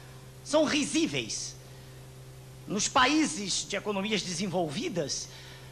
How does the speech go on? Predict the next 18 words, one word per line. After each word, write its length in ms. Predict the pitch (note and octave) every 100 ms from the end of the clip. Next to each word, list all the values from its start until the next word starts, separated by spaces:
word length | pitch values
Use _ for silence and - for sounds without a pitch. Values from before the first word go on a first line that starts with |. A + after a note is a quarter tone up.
| -
essas 380 | G#3+ - A3 -
taxas 440 | C4+ C#4+ - G#3
oscilam 400 | G3 - D#4 E4
em 80 | A3
torno 260 | B3+ C4 F#3+
de 100 | A#3+
um, 180 | D#4+
dois. 640 | G#3+ C4 E3+ C#3 - - -
E 460 | A#3+ C4 C4 A3+ G3
um 120 | F#3
país 580 | G3 G#3+ B3 A3 - - - -
que 120 | - A3+
tem 160 | A3
taxas 340 | A3+ A#3+ G#3 F#3+
elevadíssimas, 1000 | A3 G3+ F#3+ E4+ - A3 D#3+ C#3 - - - - - - -
como 140 | G3+
a 80 | F#3+
Grécia, 580 | B3 C#4+ - - C3+